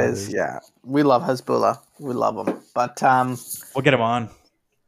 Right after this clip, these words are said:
Speaker 1: I would love it. You know, t-, and then maybe we can have, m-, my mom can join the podcast 'cause my mom's, um,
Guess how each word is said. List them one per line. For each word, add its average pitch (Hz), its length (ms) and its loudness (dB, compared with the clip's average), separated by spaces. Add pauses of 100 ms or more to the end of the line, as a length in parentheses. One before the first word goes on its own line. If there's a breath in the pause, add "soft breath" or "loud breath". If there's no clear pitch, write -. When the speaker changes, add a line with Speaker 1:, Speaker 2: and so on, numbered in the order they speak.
(460)
Speaker 1:
I 170 120 4
would 226 180 4
love 165 220 4
it. 107 240 0
You 170 100 4
know, 220 160 8
t-, 202 100 0
and 160 220 2
then 170 160 2
maybe 160 220 2
we 190 100 2
can 170 140 -2
have, 139 320 2
m-, 143 320 -4
my 147 100 4
mom 147 280 4
can 143 140 -2
join 113 220 -2
the 110 80 -6
podcast 107 560 -6
'cause - 140 -20
my 120 120 -6
mom's, 120 400 -6
um, 113 360 -4